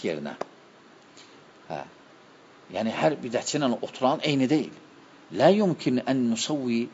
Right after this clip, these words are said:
şeyx deyir rahimullah, "ولا يمكن أن نسوي بينهم في الحكم". Yəni, hamısını bir hökmdə eləmək olmaz. "فكل صنف منها كما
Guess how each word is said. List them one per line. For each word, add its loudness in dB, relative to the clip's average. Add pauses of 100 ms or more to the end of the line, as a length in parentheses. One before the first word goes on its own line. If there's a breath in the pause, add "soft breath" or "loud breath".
şeyx -2
deyir -4
rahimullah, -6 (260 loud breath)
"ولا 0
يمكن -2
أن 0
نسوي 0 (340 loud breath)
بينهم 2
في -6
الحكم". -12 (760)
Yəni, -8
hamısını -4 (140)
bir -4
hökmdə -2
eləmək 0 (540)
olmaz. 4 (1120)
"فكل 4
صنف 2
منها 4
كما 2